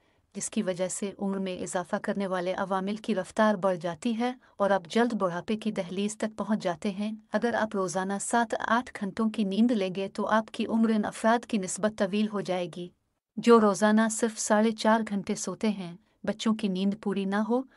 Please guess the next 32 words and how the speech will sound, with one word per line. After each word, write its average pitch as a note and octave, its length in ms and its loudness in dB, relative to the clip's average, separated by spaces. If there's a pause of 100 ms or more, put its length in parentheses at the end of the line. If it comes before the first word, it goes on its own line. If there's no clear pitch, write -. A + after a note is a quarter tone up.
(180)
तो D#3+ 100 0
उनके A3+ 280 4
दिमाग G3 400 0
में A#3+ 200 2
इंतशार G#3 540 -2
पैदा G3+ 280 0
हो F#3+ 160 -4
जाता F3 320 -2
है A3+ 220 0 (300)
और G3 100 -2
वो G#3 120 -2
चिड़चिड़े A3+ 540 0
और G#3+ 180 0
बदमिजाज F3+ 640 -2
हो F#3+ 80 -6
जाते E3+ 320 -2
हैं। F#3+ 240 -6 (120)
नींद F#3 260 -2
की - 180 -6
कमी F#3+ 300 -2
उन्हें F3+ 240 -6
इज़्मेहलाल F3 580 -4
व F3 140 -12 (1000)
अफसरदगी, A3 680 2 (240)
डिप्रेशन G#3 540 0 (140)
की G3 120 -6
कैफियत G3 480 0
में G3 100 0
मुब्तला G3 440 -2
कर G3 200 -2
देती F#3+ 320 -4
है। - 160 -12